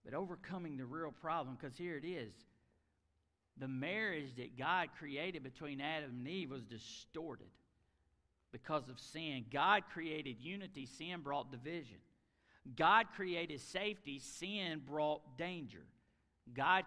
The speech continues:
created peace within the marriage, but sin brought conflict. I just wanna tell you something. Those fig leaves are a much bigger picture than just two people covering their nakedness.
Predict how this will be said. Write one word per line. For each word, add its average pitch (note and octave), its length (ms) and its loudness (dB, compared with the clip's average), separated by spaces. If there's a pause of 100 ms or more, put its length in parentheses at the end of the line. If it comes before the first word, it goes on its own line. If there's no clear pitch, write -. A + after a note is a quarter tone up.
created D#3+ 500 -6
peace F#3+ 360 -6
within C3+ 280 -6
the B2+ 60 -6
marriage, C3 460 -4 (100)
but B2 140 -10
sin D3+ 400 -6
brought B2+ 340 -4
conflict. B2+ 720 -6 (1040)
I C#3+ 80 0
just G#3+ 120 -4
wanna D3 140 -6
tell E3+ 180 -4
you F#3+ 120 -2
something. C3+ 340 -6
Those F#3 360 -2
fig F#3+ 260 -2
leaves G#3+ 500 -4 (1000)
are C#3+ 160 2
a C3+ 60 0
much D3+ 540 -2
bigger F3 280 -2
picture F3 520 -6
than C3+ 140 -6
just C#3 300 -6
two D3+ 120 -6
people D3+ 440 -10
covering C#3 380 -6
their A#2 120 -8
nakedness. B2 760 -12